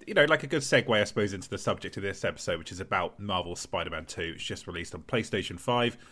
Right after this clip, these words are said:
It's the big P S five game for the year. Dave is a big, uh, superhero head, and, um, Matthew has finished the game. Dave has finished the game. I have not,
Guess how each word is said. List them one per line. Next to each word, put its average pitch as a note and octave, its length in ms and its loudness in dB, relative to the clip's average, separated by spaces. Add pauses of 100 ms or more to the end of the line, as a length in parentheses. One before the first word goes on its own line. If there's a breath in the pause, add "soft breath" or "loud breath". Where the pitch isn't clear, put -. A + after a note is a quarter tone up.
(220 soft breath)
It's F2+ 180 -8
the G2+ 220 -2
big E2 280 -4
P F#2 140 -6
S D#2+ 140 -6
five D#2+ 260 -4
game D#2 240 -6
for - 120 -12
the D#2+ 80 -10
year. G#2 300 2 (300 loud breath)
Dave C#3+ 220 6
is A#2+ 100 0
a A2+ 60 -2
big, F#2+ 320 0 (120)
uh, F#2+ 140 -2
superhero E2+ 640 -2
head, F#2 360 -2 (300 soft breath)
and, E2+ 320 -4
um, E2 180 -4
Matthew A2 340 0
has F#2 140 -2
finished F#2 280 -4
the - 80 -12
game. E2+ 240 -2
Dave G#2 180 0
has - 140 -8
finished E2+ 200 -8
the - 60 -14
game. E2 240 -6
I C3 80 8
have A2+ 140 2
not, - 420 -4